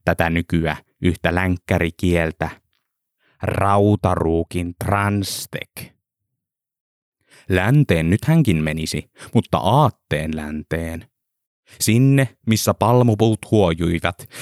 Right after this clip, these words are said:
ja ihmiset tekivät työtään vielä uskoen yhteiseen ideologiaan,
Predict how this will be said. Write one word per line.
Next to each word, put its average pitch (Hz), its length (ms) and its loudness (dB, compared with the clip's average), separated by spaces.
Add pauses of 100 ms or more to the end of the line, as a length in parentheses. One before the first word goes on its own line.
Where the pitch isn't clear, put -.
ja 104 80 2
ihmiset 113 520 2
tekivät 117 440 -2
työtään 85 500 0
vielä 90 280 2
uskoen 95 580 0
yhteiseen 123 840 2
ideologiaan, 87 920 0